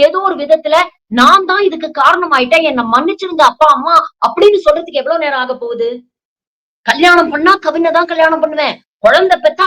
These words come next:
கவின்கிட்ட தான் நான் குழந்தை பெத்துவேன்" அப்-, அப்படின்னு சொல்ல தெரிஞ்ச இந்த பெண்ணுக்கு "என்ன மன்னிச்சிருங்கன்னு" ஏன் ஒரு வார்த்தை சொல்ல தெரியல?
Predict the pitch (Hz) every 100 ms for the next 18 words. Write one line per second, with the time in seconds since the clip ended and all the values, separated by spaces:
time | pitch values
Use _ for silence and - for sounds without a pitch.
0 | - 247 349 370 330 359 381 277 302 311
1 | 254 247 226 240 - - 233 - 381 466
2 | 508 285 269 294 226 202 170 170 - 220
3 | 220 - 135 170 240 240 _ _ _ _
4 | _ _ _ _ _ _ _ _ _ 208
5 | 254 262 185 247 381 - 320 302 339 302
6 | 294 339 294 262 262 277 254 262 254 247
7 | 226 214